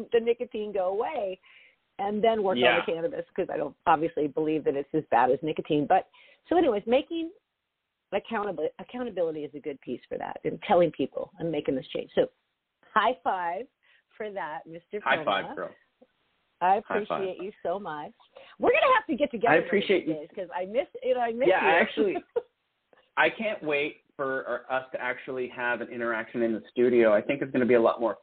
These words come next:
Speaker 2: fluid
Speaker 1: Yeah.
Speaker 2: and allow us some more laughter, because a lot of times I wanna chime in just a little bit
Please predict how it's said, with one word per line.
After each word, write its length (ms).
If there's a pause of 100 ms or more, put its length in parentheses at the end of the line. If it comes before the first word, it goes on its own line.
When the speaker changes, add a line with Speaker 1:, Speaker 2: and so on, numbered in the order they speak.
Speaker 2:
fluid 400
Speaker 1:
Yeah. 60
Speaker 2:
and 80
allow 300
us 120 (120)
some 120
more 200
laughter, 500
because 480
a 60
lot 180
of 140
times 320
I 60
wanna 220 (360)
chime 240
in 160
just 180
a 60
little 240
bit 340